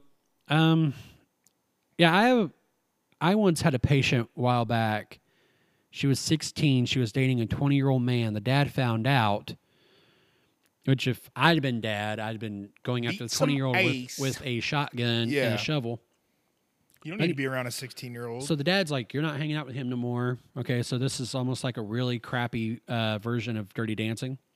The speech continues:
Speaker 1: And he's like, "I'm not gonna, I'm not gonna allow you to date him anymore." And the daughter decides she's gonna overdose on pills. Okay, so we get called out for a psych eval and all that. So we go out, pick her up. Uh, law enforcement give me,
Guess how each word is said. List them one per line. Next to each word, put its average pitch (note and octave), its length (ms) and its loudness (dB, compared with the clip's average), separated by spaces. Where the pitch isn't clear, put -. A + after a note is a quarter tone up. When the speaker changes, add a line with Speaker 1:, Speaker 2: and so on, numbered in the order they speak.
Speaker 1:
And C3 220 4
he's B2+ 140 0
like, B2 120 -2
"I'm C3 80 2
not C#3+ 140 2
gonna, A#2+ 360 2
I'm A#2+ 80 -2
not A#2 160 -2
gonna A#2 120 -4
allow A2+ 160 -2
you A2+ 120 -2
to G#2+ 80 -8
date B2+ 200 0
him A#2+ 140 0
anymore." A2+ 420 -2
And A#2 100 -6
the A2+ 60 -2
daughter D3+ 420 2
decides B2+ 380 -6
she's - 260 -6
gonna D#3 240 -6
overdose E3 680 -2
on A#2 680 -4
pills. - 580 -2
Okay, A#2+ 140 -4
so A#2 120 -8
we D#3 120 2
get F3 140 0
called C#3 280 0
out C3+ 200 0
for A#2 220 -6
a A2 40 -4
psych B2+ 300 -6
eval B2 380 -4
and B2 80 -4
all A#2+ 140 -4
that. B2 300 -4
So A#2+ 120 -10
we B2 120 -4
go B2+ 220 -2
out, B2 320 -4
pick C3 160 -12
her B2 120 -10
up. A#2+ 280 -10
Uh, A2+ 420 -4
law C#3+ 160 0
enforcement D3 360 -4
give C3 80 -2
me, C3+ 180 0